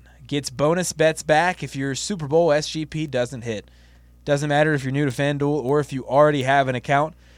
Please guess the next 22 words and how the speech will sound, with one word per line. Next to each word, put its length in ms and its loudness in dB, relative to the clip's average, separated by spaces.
Same-game 540 2
parlays 640 4
let 200 -4
you 60 -6
combine 320 0
all 160 2
your 120 -4
favorite 320 -4
bets 280 0
for 160 -6
a 60 -4
chance 480 -6
at 180 -2
a 140 0
bigger 560 -4
payday. 640 -2
So 140 -2
just 140 0
start 260 0
building 300 0
your 140 2
own 360 0